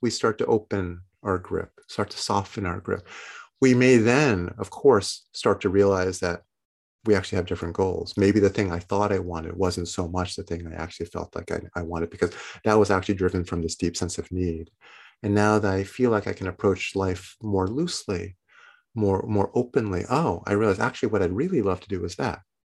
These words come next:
you know, um, or maybe, you know, yeah. So anyway, so you can see how it's not, it, things may change, but it's not because they need to change. Practice is on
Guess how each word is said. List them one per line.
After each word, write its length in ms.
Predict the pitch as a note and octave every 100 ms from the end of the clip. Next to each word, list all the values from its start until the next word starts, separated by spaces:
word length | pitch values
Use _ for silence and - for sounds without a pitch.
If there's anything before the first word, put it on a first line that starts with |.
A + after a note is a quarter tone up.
| -
you 80 | G2
know, 220 | E2+ F#2 - - - - -
um, 540 | G#2 F#2+ F2+ F#2 F#2+ _ -
or 160 | C#3 B2
maybe, 640 | A#2 C#3+ D#3 D#3 D3+ D3
you 100 | D#3
know, 320 | C3 A#2+ B2 B2 - _ _ _ _ _ -
yeah. 220 | B2 E2 - -
So 80 |
anyway, 280 | C#3+ A2 E2+
so 160 | - A#2
you 120 | B2
can 100 | C3+
see 180 | - D#3+
how 240 | C#3 G#2 - - - _ -
it's 200 | C#3 C#3
not, 180 | C#3+ D3+
it, 140 | - -
things 260 | D#3 D#3
may 240 | C3 B2+ A#2+
change, 580 | - C#3 C3 A2+ G#2 -
but 140 | A2+ G#2+
it's 120 | -
not 220 | A#2+ -
because 320 | B2 - G#2+
they 160 | G2+ G2
need 320 | G2 F#2 F#2+
to 80 | -
change. 600 | - F2 E2 E2 E2+ -
Practice 400 | - A#2 - -
is 80 | -
on 140 | F2+